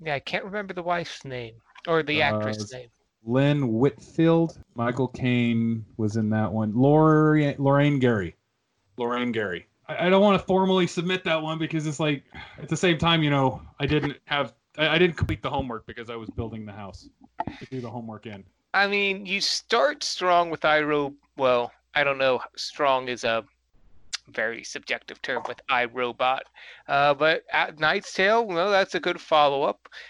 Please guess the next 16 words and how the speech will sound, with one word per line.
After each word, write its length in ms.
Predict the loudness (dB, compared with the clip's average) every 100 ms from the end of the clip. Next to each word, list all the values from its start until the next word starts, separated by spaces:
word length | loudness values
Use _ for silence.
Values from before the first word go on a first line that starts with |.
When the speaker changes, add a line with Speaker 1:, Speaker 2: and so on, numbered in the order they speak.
| -14
Speaker 1:
Then, 400 | -2 2 2 -2 -12 _
and 120 | 0
then 200 | 2 0
Heath 300 | -2 -4 -4 -6 _ -20 -2
Ledger 400 | 2 2 0 -6
and 120 | -2
Dark 280 | -2 -2 -4
Knight, 360 | -2 0 0 0
yeah, 260 | 2 4 4
that 140 | 4
would 100 | 2
have 80 | 0
got 220 | 4 4
it. 100 | 2
And 140 | -4 0
then 340 | 0 0 -4